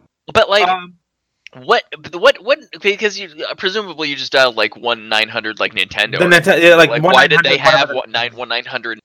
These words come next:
Speaker 1: Nintendo? Who do they expect to call one nine hundred
Speaker 2: Yeah, I don't,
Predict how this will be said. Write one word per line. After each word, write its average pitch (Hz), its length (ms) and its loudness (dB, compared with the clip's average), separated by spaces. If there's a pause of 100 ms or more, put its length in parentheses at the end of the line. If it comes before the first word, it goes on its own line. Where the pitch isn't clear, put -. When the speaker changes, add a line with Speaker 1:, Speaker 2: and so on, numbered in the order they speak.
Speaker 1:
Nintendo? 120 380 -4
Who 233 100 -8 (100)
do 156 60 0
they 147 160 4
expect - 360 -4
to 123 100 -4
call 127 360 0
one 117 220 -2
nine 110 160 4
hundred - 100 -2
Speaker 2:
Yeah, 220 60 0
I 233 40 6
don't, 277 240 6